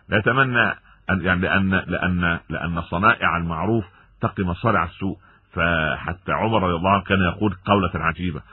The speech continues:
"اللهم لا تجعل لفاجر علي نعمة حتى لا أحبه". يعني يتمنى عمر رضي الله عنه أن،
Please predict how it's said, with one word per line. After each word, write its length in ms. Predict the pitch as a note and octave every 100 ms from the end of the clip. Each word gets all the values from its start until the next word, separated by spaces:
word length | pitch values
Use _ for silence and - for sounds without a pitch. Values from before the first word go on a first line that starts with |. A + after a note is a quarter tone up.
| - -
"اللهم 380 | F2 G2+ F#2 F#2+
لا 80 | F#2
تجعل 420 | A2+ G2+ F2+ E2+
لفاجر 580 | E2+ A2 G#2 F#2 F2 D#2
علي 340 | E2+ G#2+ G2+
نعمة 300 | G#2+ G2+ F2+
حتى 360 | - F#2 - D#2+
لا 160 | -
أحبه". 380 | E2+ F#2+ F2+ F2+ _ _ _ _ -
يعني 220 | C#2+ E2+
يتمنى 480 | E2+ - F2+ A2+ G#2
عمر 320 | F2 G#2+ G#2+
رضي 140 | F#2 E2+
الله 160 | F#2+
عنه 160 | G2+ G2+ - - -
أن، 240 | F2 F2+